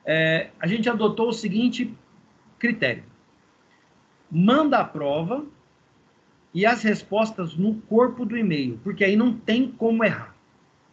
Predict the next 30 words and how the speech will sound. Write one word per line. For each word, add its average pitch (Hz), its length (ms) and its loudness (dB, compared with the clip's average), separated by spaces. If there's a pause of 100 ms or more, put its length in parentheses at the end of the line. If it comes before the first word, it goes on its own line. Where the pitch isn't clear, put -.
(480)
O 190 120 0
e-mail 180 360 4
não 196 280 0
vai 220 180 6
recusar, 185 600 -2
porque 165 300 -4
não 170 120 0
tem 190 200 -2
como 185 180 -2
dizer 165 300 -2
que 165 60 -12
o - 40 -20
seu 160 120 -2
e-mail 151 220 -4
tá 156 80 -4
infectado, 165 680 -2 (1120)
é, 156 440 0
se 185 140 -6
você 185 260 0
não 214 160 4
tem 202 180 2
anexo 180 440 0
no 190 100 0
e-mail, 185 300 0
então 220 400 -4 (160)
não 214 320 -4
tem 196 160 2
motivo 180 340 0
pra 165 160 -2
bloquear. 160 400 -2